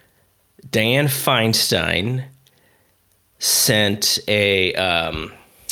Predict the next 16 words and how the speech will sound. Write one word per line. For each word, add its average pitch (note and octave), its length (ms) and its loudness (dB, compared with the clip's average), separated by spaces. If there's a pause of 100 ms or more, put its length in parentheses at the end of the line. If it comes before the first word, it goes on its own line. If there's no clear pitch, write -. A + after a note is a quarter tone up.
(440)
she, A#2 300 -6
I A#2+ 120 -4
think A3 160 0
she, - 180 0
it C#3 160 -4
was C#3 180 2
a - 160 -2
tweet G3+ 680 0
or G#2+ 120 2
some C3+ 260 0
sort C3+ 220 0
of - 260 -8
press - 460 -2
release D#3 480 0
or D3 60 0
something, C#3 680 2